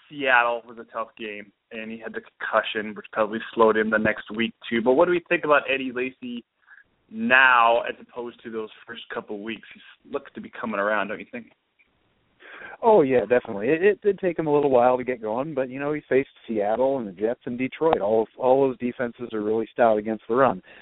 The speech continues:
Speaker 2: Uh, and in those three games, he was dancing a lot behind the line of scrimmage, which was a little bit worrisome. But against Minnesota, he hit the holes hard and got thirteen carries for a hundred five yards and two touchdowns. And his schedule looks a lot better moving forward. You know, he's not gonna lead the N F L in rushing like his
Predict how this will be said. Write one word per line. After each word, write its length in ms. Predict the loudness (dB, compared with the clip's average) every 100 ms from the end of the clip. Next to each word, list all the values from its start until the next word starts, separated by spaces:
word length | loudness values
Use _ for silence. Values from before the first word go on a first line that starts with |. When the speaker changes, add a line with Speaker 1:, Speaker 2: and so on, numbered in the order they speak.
| -16
Speaker 2:
Uh, 200 | 0 2 4
and 220 | 0 -2
in 140 | -2
those 160 | 0 0 0
three 160 | -4 -2
games, 300 | -2 -2 -4
he 80 | 0
was 240 | 2 2
dancing 400 | 0 -2 -2 0
a 40 |
lot 180 | 2 2
behind 260 | 0 -4 0
the 60 |
line 240 | 2 2 0
of 40 | -6
scrimmage, 400 | -4 -4 -6 -6
which 160 | -6 0
was 160 | 0 2
a 40 |
little 180 | 0 0
bit 100 | 0
worrisome. 540 | 2 2 0 -4 -6
But 160 | -4 -4 -6 -18 -6
against 260 | -4 -4
Minnesota, 540 | -4 -4 2 4 6 4
he 240 | 0 -2
hit 160 | -2 -4
the 60 | 0
holes 260 | 2 2 4
hard 360 | 6 6 2
and 140 | -4 -16 -8
got 160 | -8 -4
thirteen 360 | -8 -8 -14 -4
carries 320 | -2 -2 -4
for 120 | -8
a 40 | -8
hundred 220 | -10 -10
five 240 | -8 -8 -4
yards 260 | -4 -4 -8
and 100 | -14
two 100 | -14
touchdowns. 600 | -4 -6 -6 -10 -10 -10 -12
And 100 | -16 -18 -20 _
his 120 | -2
schedule 380 | 4 2 6 4
looks 180 | 2 0
a 40 |
lot 500 | -4 -2 0 0 -2
better 260 | 2 2 2
moving 340 | 0 -4 -6 -2
forward. 380 | 0 0 -4
You 100 | -6
know, 140 | 0 0
he's 160 | 0
not 180 | 0 -2
gonna 180 | 2 2
lead 220 | 2 0
the 100 | 0
N 100 | -2
F 100 | -2 0
L 180 | 0 0
in 80 |
rushing 380 | -2 -4 -6 -12
like 180 | -12 -12
his 100 | -16